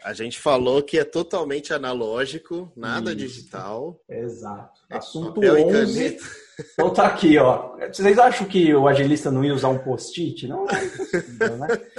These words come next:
Speaker 2: Então tá aqui, assunto onze, é, sorteado agora, cultura DevOps, tá? Então, vou sortear quem começa falando de cultura DevOps. Vamos lá, ó, pode ver que tá aqui os nomes tudo certinho, né? Não tem,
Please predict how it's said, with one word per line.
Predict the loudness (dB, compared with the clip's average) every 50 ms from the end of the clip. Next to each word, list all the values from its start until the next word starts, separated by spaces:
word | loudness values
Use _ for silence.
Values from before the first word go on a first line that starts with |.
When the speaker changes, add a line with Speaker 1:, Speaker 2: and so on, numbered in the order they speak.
| -16 -16 _ _
Speaker 2:
Então | -6 -4 -2 0
tá | 0 0
aqui, | 0 2 0
assunto | 0 0 0 -2 -2 -2 -2 -2 0 0 0 0 0 0 -2
onze, | 0 0 0 0 -2 -2 -4 -6 -6 -8 -8 -8 -10 -12 -16 _ -6
é, | -4 -4 -4 -4 -6
sorteado | -8 -8 -8 -8 -6 0 2 2 2 2
agora, | 0 -2 0 0 0 -2
cultura | -4 -8 -12 -12 -12 -10 -8 -4 0 0 0
DevOps, | 0 0 -2 -2 -2 -4 -6 -6 -6 -8 -12 -18 -14
tá? | -10 -8 -8 -8 -8 -12 _
Então, | -20 -20 -12 -10 -8 -8 -8 -8 -10 -12 -16 _ _ _ _ _ _ _
vou | -18 -18
sortear | -12 -12 -12 -12 -8 -6 -6 -6 -6 -8
quem | -12 -16
começa | -12 -10 -10 -8 -6 -6 -6 -6 -6 -8 -12 -16
falando | -14 -12 -12 -12 -12 -12 -14 -14 -16
de | -18 -20
cultura | _ _ -20 _ _ -20 -20 -20
DevOps. | -20 -20 -14 -10 -10 -10 -10 -12 -16 _ -20 -20 -20 -20 -20 -20 _ _ _ _ _ _ _ _ _ _ _ _ _ _
Vamos | -20 -20 -20 -16 -10
lá, | -6 -6 -4 -4 -6 -8 -8
ó, | -6 -6 -6 -6 -10 -12 _
pode | -8 -8 -8 -8
ver | -8 -8 -8 -8
que | -8 -10 -12 -12 -14 -12 -10
tá | -10 -10
aqui | -10 -12 -12 -12 -12
os | -12 -12
nomes | -12 -10 -10 -10 -10 -12 -14 -18 _
tudo | _ -20
certinho, | -20 -16 -14 -14 -14 -16 _ -20 -20 -20 -18 -14 -14 -12 -12 -12
né? | -10 -10 -10 -10
Não | -10 -12
tem, | -16 -14 -14 -12 -12 -10 -12 -14 -14 -18